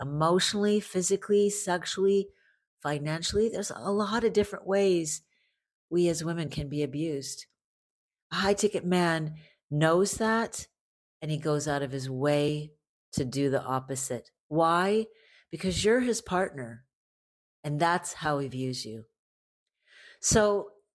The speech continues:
do you have a high ticket man? I hope you do. I hope you're not settling for anything less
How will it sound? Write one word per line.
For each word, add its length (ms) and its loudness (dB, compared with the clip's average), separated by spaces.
do 100 -6
you 260 0
have 220 0
a 60 -2
high 220 -2
ticket 340 -14
man? 460 -12
I 200 2
hope 340 -2
you 80 -2
do. 420 -6
I 120 2
hope 420 2
you're 140 2
not 300 -2
settling 960 -4
for 160 -6
anything 560 0
less 720 -2